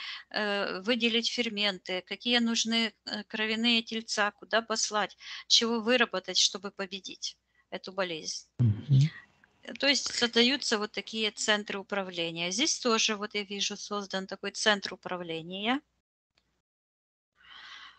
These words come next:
Speaker 2: Мгм.
Speaker 1: Эм, он, конечно же, связан с, э, моторикой, а,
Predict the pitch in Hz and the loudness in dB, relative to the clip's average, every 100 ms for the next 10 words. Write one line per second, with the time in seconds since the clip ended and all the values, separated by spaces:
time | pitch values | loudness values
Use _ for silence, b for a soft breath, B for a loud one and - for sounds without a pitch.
0 | B 127 104 104 147 247 240 240 240 233 | B 8 10 12 12 10 4 2 0 -2
1 | 226 226 226 226 - 254 254 240 262 240 | -6 -10 -14 -16 0 4 4 6 6 8
2 | 233 - 208 214 - - 202 185 190 190 | 6 4 0 0 -2 2 2 2 -2 -2
3 | 185 B - - - 196 190 185 - 220 | -6 B -6 -4 -2 -2 -2 -2 -4 4
4 | 233 240 190 170 175 185 - 262 311 - | 4 4 0 -2 -4 -6 -2 -2 -2 -6
5 | - - _ _ _ _ _ _ 214 214 | -6 -14 _ _ _ _ _ _ -10 -8
6 | 202 202 208 | -6 -8 -12